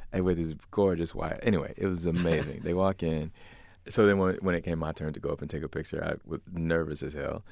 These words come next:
And, uh, somehow my feet managed to, to move towards them. And, uh, I, I approached, and the first thing he said was, uh, "You know,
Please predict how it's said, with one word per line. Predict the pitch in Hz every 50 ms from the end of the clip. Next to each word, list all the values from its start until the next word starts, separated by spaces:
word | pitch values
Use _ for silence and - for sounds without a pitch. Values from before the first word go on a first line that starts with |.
| - - - - - - - - - -
And, | 80 80 78 76 76
uh, | 78 78 78 80 87 - - -
somehow | - - 92 90 85 82
my | 80 80 76
feet | - - 80 76 -
managed | 82 76 76 76 73 - -
to, | 76 73 - - -
to | - 82
move | 80 78 76 71 -
towards | - 76 71 73 76 -
them. | 78 76 78 80 90 - - -
And, | - 80 76 76 78 80
uh, | - - 78 - - -
I, | - 80
I | - 85 82
approached, | 82 78 - - 78 82 - -
and | 82 78
the | 78
first | - - 80 82 82 -
thing | 80 80
he | 82 80
said | - - 82 80 78
was, | 80 80 80 78 -
uh, | 80 78 76 78 78 78 80 80 - - - - - - - - - - - - - - - - - - - - - - - - -
"You | - 92
know, | 104 151 214 - -